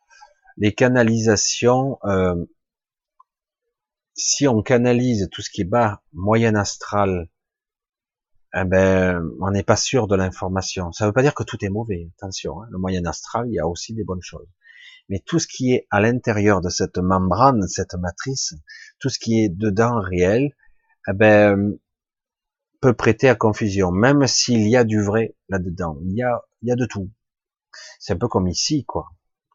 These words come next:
Euh, une canalisation, il faut la, quelque part avoir une canalisation hors matrice, extérieure,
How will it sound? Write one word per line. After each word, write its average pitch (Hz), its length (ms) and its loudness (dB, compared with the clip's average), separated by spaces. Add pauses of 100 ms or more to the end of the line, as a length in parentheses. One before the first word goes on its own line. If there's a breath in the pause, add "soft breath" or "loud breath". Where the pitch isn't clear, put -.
(800 loud breath)
Euh, 90 720 0 (540)
une 110 220 2
canalisation, 131 1120 4 (160)
il 101 140 -4
faut 123 300 0
la, 98 260 0 (800)
quelque 117 280 0
part 117 380 4
avoir 107 200 4
une 104 160 2
canalisation 90 880 -2
hors 92 200 -2
matrice, - 680 -10 (1120)
extérieure, 80 760 -4